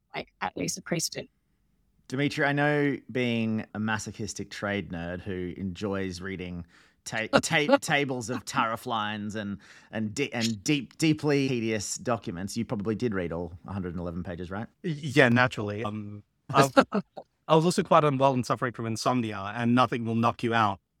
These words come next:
Speaker 3: like a hundred and eleven pages of tech regulation. There,
Speaker 1: <laughs>
Speaker 3: there were some, there were some interesting things in there, in that you can see in the way that the E O is written that they're trying to balance, as I think every attendee at G seven is.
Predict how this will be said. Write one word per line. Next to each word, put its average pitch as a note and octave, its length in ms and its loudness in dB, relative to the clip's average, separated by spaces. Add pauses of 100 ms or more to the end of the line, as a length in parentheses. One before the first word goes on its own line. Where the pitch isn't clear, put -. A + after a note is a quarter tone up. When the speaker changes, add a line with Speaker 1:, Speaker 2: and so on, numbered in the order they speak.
(140)
Speaker 3:
like C3 160 2
a - 60 0
hundred A2+ 260 2
and A#2 80 0
eleven A#2 280 0
pages A#2 500 0
of G#2 140 -10
tech C3 220 0
regulation. G#2+ 600 -6 (500)
There, F4 160 10 (380)
Speaker 1:
<laughs> - 360 -20
Speaker 3:
there G3 160 6
were G#3 200 8
some, - 220 2 (140)
there F3+ 100 6
were A3+ 160 8
some B3+ 140 -2
interesting E3 400 4
things B2+ 280 2
in A#2 120 -2
there, G#2 300 -4 (100)
in C3 200 4
that B2+ 220 2
you C3+ 160 0
can C#3 220 0
see F3+ 420 -2
in F3+ 120 0
the D#3 60 2
way C3+ 240 0
that A#2+ 160 -4
the A#2+ 200 -4
E A#2+ 100 2
O A#2 140 2
is A2 160 -2
written G2 560 -4 (480)
that A#2+ 240 0
they're B2+ 220 2
trying C#3 480 2
to E3 80 -4
balance, A2+ 580 0
as A#2+ 160 -2
I B2 100 2
think B2+ 260 -2 (160)
every D3+ 380 4
attendee A2 400 -6
at G2 100 -16
G G#2 160 -14
seven G#2+ 260 -14
is. C#3+ 260 -20